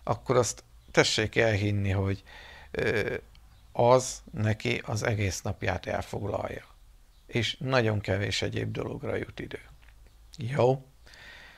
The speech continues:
Tehát én szeretném egy kicsit, hogyha másképp gondolkodnánk erről a témáról, mi az igazi munka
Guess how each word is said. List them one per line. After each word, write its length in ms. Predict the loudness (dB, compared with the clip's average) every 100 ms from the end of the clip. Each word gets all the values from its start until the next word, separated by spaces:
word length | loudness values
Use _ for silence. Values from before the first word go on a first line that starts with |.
| -20 -20 -20 -20 -20 -20 _ -20 -8
Tehát 220 | -4 0
én 60 | 0
szeretném 560 | 4 6 6 2 0 -2
egy 120 | -2
kicsit, 360 | -2 -2 -2
hogyha 460 | -4 -4 0 0 -2 -8 -20 -20 -20 -20 -20 -20 -20 -20 -20 -20 -20 -4
másképp 520 | 2 2 2 2 0
gondolkodnánk 920 | 2 2 4 2 4 2 2 0 -2
erről 340 | 0 0 0 -2
a 120 | -2
témáról, 840 | 0 2 4 2 2 0 -2 -4 -8 -18 -20 -20 -20 -20 -18
mi 240 | -6 -2 0
az 200 | 0 -2
igazi 420 | -6 -6 -8 -8
munka 680 | -4 -2 0 0 0 0